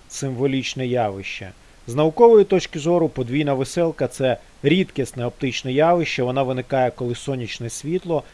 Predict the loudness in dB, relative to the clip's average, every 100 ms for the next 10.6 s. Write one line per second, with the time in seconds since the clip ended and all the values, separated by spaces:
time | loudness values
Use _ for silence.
0 | -20 -8 0 0 0 -4 -6 -4 2 4
1 | 4 0 -8 -6 0 0 0 -6 -4 -2
2 | -2 -4 -6 -4 -6 -8 -10 -10 -20 -20
3 | -10 -8 2 6 6 8 6 4 -6 -20
4 | -18 -18 -20 0 2 4 4 4 2 0
5 | -6 -2 0 0 -2 -12 -8 0 2 2
6 | 4 6 6 2 0 0 2 -2 -2 -4
7 | -2 -2 2 2 2 -2 -10 -6 -4 -4
8 | -2 2 4 2 -4 -4 -6 -6 -8 -6
9 | -2 0 -2 -6 -4 -4 -6 -8 -20 -4
10 | 0 0 -2 -8 -16